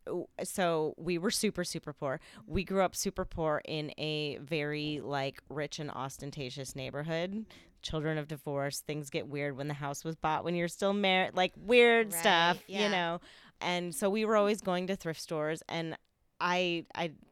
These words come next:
Speaker 1: your Nike story is amazing, and I never went that far. But I did
Speaker 2: <laughs>
Speaker 1: do my best to, like, approximate, like, Benetton or Guess or
Speaker 2: Uh-huh.
Speaker 1: whatever, and
Speaker 2: Yeah.
Speaker 1: in a th-, with a thrift store.
Speaker 2: Yep.
Speaker 1: And, I mean, you really, some of those fashions were actually, s-,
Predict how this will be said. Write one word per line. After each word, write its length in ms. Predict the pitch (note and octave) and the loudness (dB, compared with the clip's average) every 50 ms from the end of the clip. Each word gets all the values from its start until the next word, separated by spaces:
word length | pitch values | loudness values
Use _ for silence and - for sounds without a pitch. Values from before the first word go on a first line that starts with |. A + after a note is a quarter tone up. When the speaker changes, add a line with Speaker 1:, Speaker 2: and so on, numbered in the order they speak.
| _ - - | _ -20 -14
Speaker 1:
your 180 | E3+ F3 E3 D3+ | -8 -8 -6 -6
Nike 260 | C#3+ C#3+ C#3+ - C#3+ | -6 -8 -8 -8 -12
story 280 | - - C#3 C3+ C3 | -10 -8 -10 -8 -8
is 100 | C#3 C#3 | -10 -10
amazing, 420 | C#3 C#3 C3+ C3 C#3 B2+ C3+ C3 C3 | -10 -10 -8 -8 -8 -8 -8 -10 -8
and 100 | C3 C#3+ | -8 -8
I 40 | C#3+ | -6
never 260 | D3+ C#3+ C#3 C3+ C#3+ C#3 | -4 -6 -6 -6 -6 -6
went 160 | C3+ C#3 - | -6 -6 -6
that 180 | C3+ - - - - | -6 -6 -6 -8 -8
far. 200 | C3 A2+ - - - - C#4 - _ | -8 -8 -8 -10 -10 -12 -12 2 _
But 100 | A#3 B3 | 6 8
I 140 | A#3+ A3+ A3+ | 8 8 6
did 440 | G#3 F#3 - A3+ A#3+ A3+ A3+ A3+ G3+ G#3 A3 A3+ | 4 0 0 2 4 6 6 6 4 2 0 -2
Speaker 2:
<laughs> 80 | G#3 - | -4 -2
Speaker 1:
do 200 | G3+ G#3 G#3 G3+ | -2 0 0 0
my 180 | G3 F#3 F#3 | 0 0 -2
best 400 | F3+ - F3 D#3+ E3+ - - - - | 0 0 0 0 0 -2 -4 -6 -6
to, 120 | G3+ E3+ | -6 -4
like, 280 | E3 D#3+ E3 E3 - - _ | -2 -2 -4 -4 -6 -6 _
approximate, 1000 | F3+ G3 G3 - - G#3 F#3 F#3+ G#3 - - - F#3+ F3 E3 D#3+ D#3+ D#3 - - | -2 -2 -2 -2 0 4 4 4 4 4 0 -2 0 0 2 2 0 0 -4 -6
like, 260 | - D3+ D#3 C#3+ - | -4 -4 -4 -4 -2
Benetton 800 | - D#3+ D3+ D3 D3 D3+ - - E3 D3+ D3 D3 D3 D3 D3 D3 G#2+ | -2 -2 0 0 -2 -2 -2 -2 -2 0 0 0 0 0 -2 -2 -2
or 120 | C3+ D#3+ D3 - - | -4 -4 -4 -4 -2
Guess 380 | E3 D#3 D3+ D3 D3 D3 D3 | 0 2 4 4 4 2 0
or 160 | G3+ - E3 E3+ | 0 0 0 0
Speaker 2:
Uh-huh. 100 | D#3+ D#3 | 2 2
Speaker 1:
whatever, 420 | D#3+ D#3 D3+ D3+ D3+ D3+ D3 - - | 2 2 2 2 2 0 0 -2 -2
and 220 | - E3 E3 E3 G3 | -2 -2 -2 -2 -2
Speaker 2:
Yeah. 180 | G3 F3 E3 F#3+ - - - - _ _ _ _ _ _ | -4 -4 -6 -8 -10 -16 -20 -20 _ _ _ _ _ _
Speaker 1:
in 160 | G#3 G3+ F#3+ | 2 2 4
a 80 | F3 F3+ | 4 2
th-, 120 | - - - - - | 2 0 -4 0 2
with 260 | F#3+ F#3 F#3 F#3 G3+ | 6 8 8 8 6
a 60 | G3 | 4
thrift 260 | - - A#3 C4 C#4+ | 4 6 6 6 6
store. 480 | - - G#3 F3 D#3 D3 C#3+ C#3 C3+ C3+ D#3 | 6 4 6 6 6 6 4 4 2 2 0
Speaker 2:
Yep. 140 | E3 - - - | -2 -4 -4 -2
Speaker 1:
And, 400 | - F3 E3 E3 E3 D#3+ C#3+ - - _ - | 0 0 2 0 0 -2 -4 -8 -8 _ 0
I 60 | F3 | 0
mean, 140 | F#3 F#3 F#3+ | 2 2 2
you 100 | G3 G3+ | 2 2
really, 280 | F#3 G3+ G#3 G3 F3+ D#3 | 4 6 6 4 4 0
some 240 | - - G#3+ G#3+ G#3 | 0 0 0 2 2
of 60 | G#3 | 2
those 200 | G3+ G3+ G3 - | 2 0 0 0
fashions 380 | - G3+ G3 G3 - G3+ G3+ F#3+ | 0 0 0 0 -2 -2 -4 -2
were 180 | G3 G#3+ A3+ A3+ | 0 0 2 2
actually, 400 | - - G3 - - G3 F#3+ F#3+ | 2 2 0 -2 -2 -2 -2 -2
s-, 220 | F#3 - - - | -2 -4 -6 -8